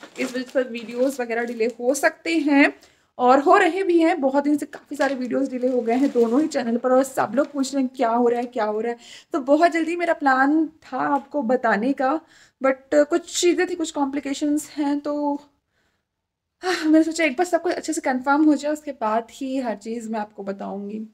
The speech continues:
चेहरे की तो पूरी band बची है, यहाँ pimple, यहाँ pimple, यहाँ pimple, हर जगह pimple। और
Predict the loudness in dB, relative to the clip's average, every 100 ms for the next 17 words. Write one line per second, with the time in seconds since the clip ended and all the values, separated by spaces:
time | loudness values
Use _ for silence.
0 | _ _ -14 -8 -4 -4 -6 -12 -14 -14
1 | -14 -16 -12 -6 -4 -4 -4 -6 -10 -12
2 | -18 -16 -8 -6 -6 -8 -6 -10 -8 -10
3 | -6 -6 -6 -14 -12 -14 -12 -14 -10 -10
4 | -10 -12 -14 -14 -12 -12 -6 -6 -4 -6
5 | -4 -4 -6 -18 -10 -10 -10 _ _ _
6 | _ _ _ -8 -4 -2 -2 -2 -2